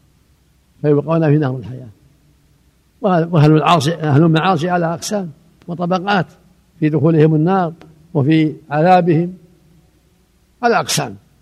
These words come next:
منهم من تأخذه النار إلى كعبيه، إلى ركبتيه، إلى حقوه، منهم من تلجمه، تلجمه النار، وعلى كل حال أقسام، هم النار على أقسام على أحسن معاصيهم،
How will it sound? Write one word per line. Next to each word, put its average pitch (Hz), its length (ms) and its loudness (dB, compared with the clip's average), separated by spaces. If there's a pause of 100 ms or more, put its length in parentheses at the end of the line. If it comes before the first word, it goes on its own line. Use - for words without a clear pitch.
(640)
منهم 131 220 0
من 135 100 4
تأخذه 139 380 0
النار 151 240 0
إلى 143 320 -4 (720)
كعبيه، 151 500 -2 (140)
إلى 107 100 -20
ركبتيه، 139 760 -4
إلى 123 180 -12
حقوه، 160 400 -6 (120)
منهم 196 180 -4
من 214 140 -4
تلجمه، 196 280 -2 (140)
تلجمه 196 360 0
النار، 196 240 -4 (440)
وعلى 175 300 -2
كل 151 220 -4
حال 156 300 -4 (220)
أقسام، 147 380 -4 (800)
هم 151 140 2
النار 139 280 0
على 147 140 -4
أقسام 139 500 -6 (260)
على 131 200 -16
أحسن 156 220 -2
معاصيهم، 156 560 0